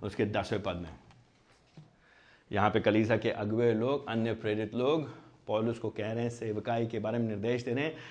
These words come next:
"हाँ, तुम जाओ, अभी ये सेवा में, अभी नए नए से शुरुआत की है, तब की बात आरंभ की, तब की बातें स्मरण करते हुए बता रहे हैं यहाँ पे।" और दसवें पद में कह रहा है कि यहाँ पे इसको कलीसिया के अन्य अगुओं ने, अन्य प्रेरितों ने से क्या कहा है दसवें पद में,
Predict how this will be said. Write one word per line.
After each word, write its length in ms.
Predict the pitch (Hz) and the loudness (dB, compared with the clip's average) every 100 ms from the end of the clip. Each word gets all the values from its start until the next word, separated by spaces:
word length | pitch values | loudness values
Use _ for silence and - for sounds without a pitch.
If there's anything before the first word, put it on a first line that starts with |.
| - | -10
"हाँ, 200 | - 110 | -2 0
तुम 180 | 101 107 | 0 0
जाओ, 140 | 101 123 | 2 4
अभी 280 | 117 120 | 4 4
ये 100 | 113 | 2
सेवा 380 | 107 - 107 113 | 0 0 2 4
में, 360 | 117 117 113 95 | 4 2 0 -2
अभी 160 | 95 | -2
नए 240 | 107 107 120 | 0 2 2
नए 140 | 123 | 2
से 120 | 117 | 0
शुरुआत 400 | 117 110 113 127 | -2 0 2 2
की 80 | 135 | 2
है, 60 | 139 | 0
तब 140 | - | 0
की 100 | - | 0
बात 240 | 110 113 104 | 0 0 0
आरंभ 280 | 110 127 | 0 0
की, 60 | 127 | 0
तब 180 | 123 107 | -2 0
की 60 | 123 | 0
बातें 540 | 113 110 113 107 101 - | 0 0 -2 -2 -4 -8
स्मरण 300 | - 123 135 | 0 6 6
करते 200 | 131 127 | 6 2
हुए 80 | 123 | 0
बता 260 | 107 113 131 | -2 0 2
रहे 120 | 135 | 4
हैं 60 | 135 | 4
यहाँ 140 | 143 | 4
पे।" 480 | 147 196 196 - - - - | 4 2 0 -8 -16 -18 -4
और 100 | 110 | -2
दसवें 340 | 104 113 131 120 | 2 2 2 4
पद 100 | 120 | 4
में 120 | 120 | 4
कह 160 | 135 | 4
रहा 100 | 147 | 6
है 60 | 160 | 4
कि 120 | 143 | 4
यहाँ 200 | 117 135 | 0 0
पे 100 | 135 | -2
इसको 160 | 120 127 | -2 -2
कलीसिया 380 | 117 117 117 127 | 0 0 2 0
के 80 | |
अन्य 240 | 131 156 175 | 2 4 4
अगुओं 160 | 120 | 4
ने, 100 | 120 120 | 4 2
अन्य 200 | 139 180 | 2 4
प्रेरितों 340 | 156 131 131 | 4 4 2
ने 120 | 131 120 | 0 -2
से 100 | 127 | 2
क्या 240 | 151 180 | 8 8
कहा 180 | 170 131 | 8 4
है 140 | 113 | 4
दसवें 240 | 107 117 107 | 2 0 0
पद 80 | |
में, 260 | 104 131 156 | 0 0 0